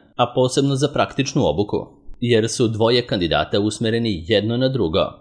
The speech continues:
međusobno se pomažu i upućuju, te tako čini lakšim i ostvarenje zadatih ciljeva. Među njima dolazi do sučeljavanja stavova, razmena ideja i iskustava, što takođe doprinosi proširivanju kompetencija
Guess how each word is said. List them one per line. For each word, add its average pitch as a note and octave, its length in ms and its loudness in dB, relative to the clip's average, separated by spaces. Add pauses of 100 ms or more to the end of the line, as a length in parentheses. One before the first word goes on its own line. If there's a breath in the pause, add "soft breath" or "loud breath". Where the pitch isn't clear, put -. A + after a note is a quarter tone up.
(120)
međusobno A2 600 0
se - 260 -8
pomažu A2 480 2
i A2 80 2
upućuju, A2 580 0 (260)
te A2+ 100 2
tako A2+ 480 2
čini G2+ 540 -2 (160)
lakšim A2 640 -2
i B2 240 0
ostvarenje B2 560 0
zadatih F#2 460 -2
ciljeva. F2+ 480 0 (260)
Među A#2 320 2
njima A#2 220 0
dolazi A#2 440 2
do A2+ 140 0
sučeljavanja F#2+ 680 0
stavova, G2 720 -2
razmena F#2+ 520 2
ideja A2 400 2 (140)
i A#2 140 2
iskustava, G2+ 600 -2 (280)
što - 180 -2
takođe A#2 400 0
doprinosi A#2+ 600 0
proširivanju G#2 720 0
kompetencija G#2+ 840 0